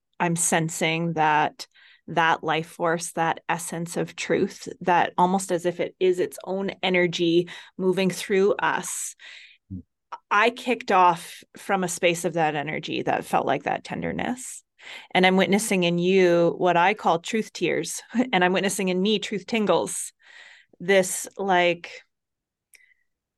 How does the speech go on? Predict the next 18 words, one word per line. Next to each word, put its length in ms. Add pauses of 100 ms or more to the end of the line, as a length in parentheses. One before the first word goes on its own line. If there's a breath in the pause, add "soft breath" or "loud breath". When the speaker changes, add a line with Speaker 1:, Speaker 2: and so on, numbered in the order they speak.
(800)
Speaker 1:
<laughs> 0
and 400
what 100
I 80
wanna 240
say 380
is, 160
like, 200
this 480
is 280
fucking 500
life. 720 (180)
This 380
is 180
it. 420 (1400)
There's 260
nothing 440
better 500